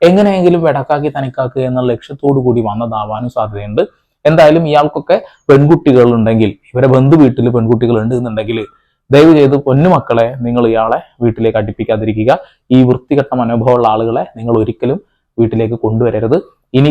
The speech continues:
സങ്കേതം എന്ന ഹോട്ടലിന്റെ ഓണറാണല്ലോ ഇയാൾ, ഇയാളുടെ സ്വത്ത് മുഴുവൻ കണ്ടുകെട്ടുകയും വേണം. എന്തൊക്കെ വൃത്തികേടുകൾ എവിടെയൊക്കെ ചെയ്തിട്ടുണ്ട് എന്ന് നമുക്ക് പറയാൻ കഴിയില്ല. ഇനി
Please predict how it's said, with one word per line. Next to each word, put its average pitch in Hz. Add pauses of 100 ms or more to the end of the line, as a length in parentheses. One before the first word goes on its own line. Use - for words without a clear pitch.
(120)
സങ്കേതം 147
എന്ന 143
ഹോട്ടലിന്റെ 127
ഓണറാണല്ലോ 123
ഇയാൾ, 113
ഇയാളുടെ 165
സ്വത്ത് -
മുഴുവൻ 123
കണ്ടുകെട്ടുകയും 117
വേണം. 104 (260)
എന്തൊക്കെ 147
വൃത്തികേടുകൾ 143
എവിടെയൊക്കെ 131
ചെയ്തിട്ടുണ്ട് 123
എന്ന് 120
നമുക്ക് 117
പറയാൻ 117
കഴിയില്ല. 110 (280)
ഇനി 123